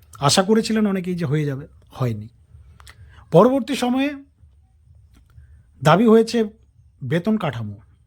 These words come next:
ঐক্যমঞ্চের আন্দোলন, আশা করি সকলের মনে আছে, বেতন কাঠামো দিতে হবে, ভাতা বৃদ্ধি নয়, বেতন কাঠামো চাই।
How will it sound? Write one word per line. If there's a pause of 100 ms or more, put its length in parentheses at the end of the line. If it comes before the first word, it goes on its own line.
(200)
ঐক্যমঞ্চের
আন্দোলন, (140)
আশা
করি
সকলের
মনে
আছে, (960)
বেতন
কাঠামো
দিতে
হবে, (260)
ভাতা
বৃদ্ধি
নয়, (340)
বেতন
কাঠামো
চাই।